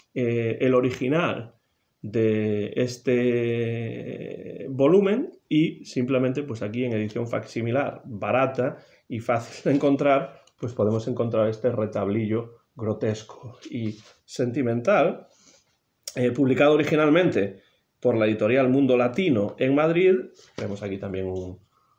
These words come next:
un, eh, dibujo, una ilustración.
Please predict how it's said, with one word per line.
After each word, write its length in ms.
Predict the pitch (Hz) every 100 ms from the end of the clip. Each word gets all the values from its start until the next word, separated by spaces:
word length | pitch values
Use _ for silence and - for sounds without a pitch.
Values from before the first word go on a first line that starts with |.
| _ _ _
un, 680 | - 101 104 104 98 95 101 -
eh, 440 | 95 90 92 95 95 98 -
dibujo, 800 | - 117 110 110 202 - - - -
una 220 | 104 98
ilustración. 880 | 113 110 - 107 110 214 170 185